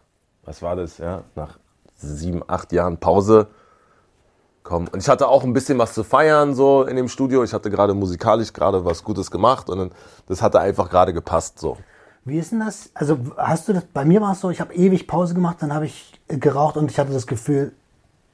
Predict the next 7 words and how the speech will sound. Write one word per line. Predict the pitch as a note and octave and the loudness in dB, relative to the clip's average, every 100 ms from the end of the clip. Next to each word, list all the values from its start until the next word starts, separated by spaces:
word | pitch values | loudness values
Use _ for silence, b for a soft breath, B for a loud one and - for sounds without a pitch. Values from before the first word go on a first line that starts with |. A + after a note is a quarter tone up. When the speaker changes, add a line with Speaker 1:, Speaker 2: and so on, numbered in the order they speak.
| _ _ _ _ _ _ _ _ _ _ _ - | _ _ _ _ _ _ _ _ _ _ _ -4
Speaker 2:
also | A2+ | -2
nicht | B2 - | -2 -4
alle, | D3+ C3 B2+ - | -2 0 0 -2
aber | G#2+ G#2 b b _ | -6 -8 b b _
viele, | - - F3 F3+ F#3 E3+ D#3+ | -20 0 6 8 8 6 4
viele | - - D3+ D3 C#3+ C3 | -2 -6 -2 0 0 -2
Joints | A#2 C3+ B2 B2 - | -2 -4 -4 -8 -12